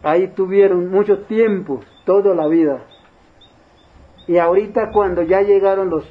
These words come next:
los, los, los, el, el, <clears throat> el, el, ¿qué? El, los católicos, el, el padre,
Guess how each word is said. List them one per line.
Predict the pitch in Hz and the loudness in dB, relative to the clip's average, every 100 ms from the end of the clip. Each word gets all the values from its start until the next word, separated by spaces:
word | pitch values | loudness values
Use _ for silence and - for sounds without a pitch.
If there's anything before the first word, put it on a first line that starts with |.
| - | -10
los, | 160 151 147 151 | -4 -4 -4 -4
los, | 147 143 139 | -6 -6 -6
los, | 139 131 127 - _ _ _ _ - _ _ _ - - | -6 -6 -8 -18 _ _ _ _ -20 _ _ _ -20 -12
el, | 147 143 139 | -6 -4 -4
el, | 143 143 135 135 - - - | -4 -4 -4 -8 -12 -16 -10
<clears throat> | - 147 - - - - - - - - - - - - - - - - | -6 -6 -6 -18 -20 -20 -18 -16 -16 -18 -18 -18 -18 -16 -14 -14 -14 -8
el, | 151 156 147 156 | -6 -6 -6 -6
el, | 151 147 147 | -6 -6 -6
¿qué? | - 202 196 | -2 0 2
El, | 180 156 147 143 139 139 135 143 | 0 -2 -2 -4 -4 -4 -4 -6
los | 135 | -6
católicos, | - 147 208 208 214 240 247 - | -6 0 2 2 -2 -4 -6 -14
el, | 170 139 139 135 135 135 - - | -10 -8 -8 -10 -14 -20 -20 -18
el | 143 | -18
padre, | - 180 214 240 269 | -2 -2 0 -4 -6